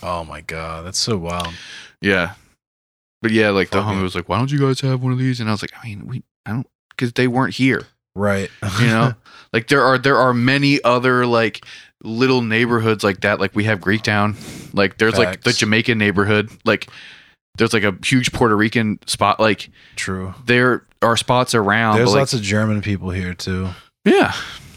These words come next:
Speaker 2: You wouldn't know it unless you fu-, did you ever go to the, um, that one, like, really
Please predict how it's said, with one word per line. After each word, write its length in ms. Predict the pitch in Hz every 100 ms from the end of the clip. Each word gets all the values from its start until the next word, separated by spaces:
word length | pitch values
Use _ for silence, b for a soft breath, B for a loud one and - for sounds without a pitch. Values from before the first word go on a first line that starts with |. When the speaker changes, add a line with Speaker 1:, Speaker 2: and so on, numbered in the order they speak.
| 117
Speaker 2:
You 120 | 117 120
wouldn't 200 | 131 98
know 160 | 101
it 40 | 113
unless 300 | 104 95 -
you 60 | 101
fu-, 120 | 80
did 140 | 104 143
you 60 |
ever 120 | 311 330
go 180 | 226 214
to 60 | 202
the, 80 | 185 175 143
um, 440 | 135 131 123 120 95
that 180 | 113 85
one, 300 | 107 113 113
like, 160 | 101
really 680 | 98 104 110 110 107 104 101